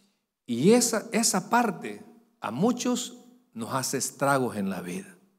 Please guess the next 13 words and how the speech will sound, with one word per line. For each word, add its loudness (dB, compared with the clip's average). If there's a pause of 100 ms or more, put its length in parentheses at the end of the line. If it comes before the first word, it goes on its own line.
(1400)
¿Sí? -18
Nos, -6
nos, -4
nos -2
ha, -2
echa 0
a -4
perder 0
buenas 2
relaciones, -2
buenos -6
trabajos, -4
buen, -6